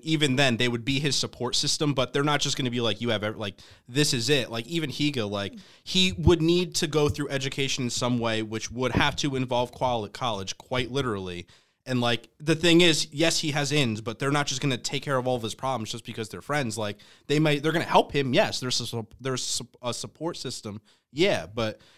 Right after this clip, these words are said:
you can't, like, I, I wouldn't expect them or think that they really would be able to just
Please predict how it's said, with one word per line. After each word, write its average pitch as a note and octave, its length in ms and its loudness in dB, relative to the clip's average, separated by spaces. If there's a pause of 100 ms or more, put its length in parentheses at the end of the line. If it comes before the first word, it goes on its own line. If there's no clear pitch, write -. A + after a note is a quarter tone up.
you C#3+ 140 -2
can't, D#3 300 0
like, C3+ 280 0
I, E3 400 4
I D#3 200 6
wouldn't E3 340 4
expect - 500 -2
them G#2+ 380 -4
or C3 240 -2
think D3+ 240 -4
that C#3+ 140 -4
they C#3 80 -2
really C3 300 2
would A#2+ 460 4
be B2 200 -4
able A#2+ 160 -6
to - 120 -6
just A#2+ 280 -6